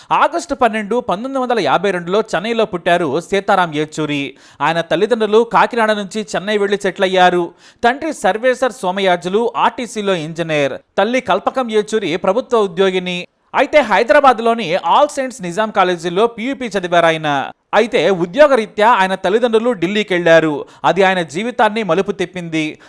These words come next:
అది కూడా ఢిల్లీ యూనివర్సిటీ కాదని జవహర్లాల్ నెహ్రూ యూనివర్సిటీలో ఎంఏ చేయాలనుకోవటం కూడా మలుపే.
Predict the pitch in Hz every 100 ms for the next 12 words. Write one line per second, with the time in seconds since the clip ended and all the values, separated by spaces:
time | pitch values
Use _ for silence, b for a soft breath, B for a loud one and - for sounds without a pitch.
0 | b 160 240 - 220 233 160 165 247 233
1 | 214 208 202 202 180 165 165 220 165 170
2 | 247 269 247 233 196 196 175 180 214 202
3 | 208 175 202 196 151 226 240 208 185 175
4 | 170 156 185 170 175 190 147 160 160 147
5 | 139